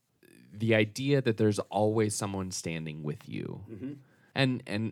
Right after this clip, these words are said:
Speaker 1: and when twos are in really secure places, um, just like there's a stress point, there's also a security point, and twos go to four. And, and so they bring out that sort of,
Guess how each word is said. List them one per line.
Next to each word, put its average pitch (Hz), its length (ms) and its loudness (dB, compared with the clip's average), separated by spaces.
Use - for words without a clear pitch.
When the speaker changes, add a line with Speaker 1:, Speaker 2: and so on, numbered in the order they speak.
Speaker 1:
and 110 260 -2
when 147 460 0
twos 135 420 0
are 101 140 4
in 92 140 -2
really 95 240 -2
secure 90 400 -4
places, 110 880 -2
um, 85 420 -8
just 123 340 0
like 123 360 -4
there's 95 240 -2
a 92 40 -6
stress 135 400 -2
point, 135 600 -4
there's 95 240 -4
also 95 260 -4
a - 20 -10
security 101 540 -4
point, 135 440 -6
and 92 120 -12
twos 95 260 -6
go 90 360 -2
to - 180 -16
four. 95 880 -2
And, 98 300 -8
and 92 160 -8
so - 100 -4
they 98 160 0
bring 117 600 -2
out 101 320 -4
that 85 240 -6
sort 95 180 -8
of, 78 160 -14